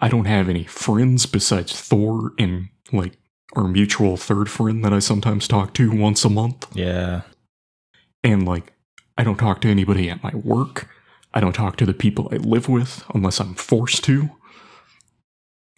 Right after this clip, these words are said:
Speaker 1: All I do is go to work, come home, go for jogs sometimes,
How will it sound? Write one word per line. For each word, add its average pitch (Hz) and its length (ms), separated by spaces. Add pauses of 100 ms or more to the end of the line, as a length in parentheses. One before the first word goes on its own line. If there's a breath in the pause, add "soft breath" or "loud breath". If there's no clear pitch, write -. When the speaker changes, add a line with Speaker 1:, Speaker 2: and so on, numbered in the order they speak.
(380 soft breath)
Speaker 1:
All 147 360
I 143 240
do 127 440 (340)
is 95 140
go 98 280
to 120 60
work, 131 500 (920)
come 113 260
home, 95 400 (680)
go 101 140
for 110 220
jogs 101 580
sometimes, 98 880